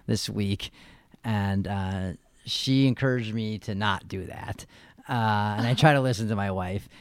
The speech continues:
and we had a discussion about norms. I'm like, "The Republicans always break the norms, and they don't <laughs> have any consequences to it, so I don't care if I'm breaking the norm of this segment." I mean, I do have something. I, I was proud that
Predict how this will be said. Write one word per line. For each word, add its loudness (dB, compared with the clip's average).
and 2
we 4
had 6
a 2
discussion 2
about 2
norms. 0
I'm -4
like, -2
"The -2
Republicans 4
always 4
break -2
the 0
norms, 6
and -4
they 6
don't 10
<laughs> -
have 2
any 12
consequences 2
to 2
it, 4
so -8
I 6
don't 2
care 0
if 2
I'm 0
breaking 4
the 2
norm 6
of 2
this 0
segment." 6
I 0
mean, 4
I 4
do 2
have 4
something. 0
I, 2
I 2
was 2
proud 6
that 4